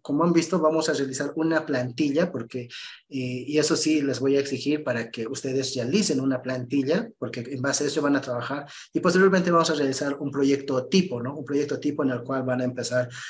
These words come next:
a modelar las luminarias, qué sé yo, todo ello. Y, eh, aparte de ello, pues, obviamente les vamos a dar, este, eh, los recursos, por ejemplo,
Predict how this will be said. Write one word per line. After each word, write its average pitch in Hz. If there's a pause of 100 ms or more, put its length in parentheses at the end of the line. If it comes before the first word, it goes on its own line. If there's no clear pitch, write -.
(120)
a 127
modelar 127
las 127
luminarias, 127
qué 127
sé 120
yo, 120
todo 131
ello. 117 (400)
Y, 208
eh, 139
aparte 170
de 170
ello, 165
pues, 165
obviamente 156
les 127
vamos 135
a 131
dar, 127
este, 120
eh, 107
los 120
recursos, 160
por 113
ejemplo, 113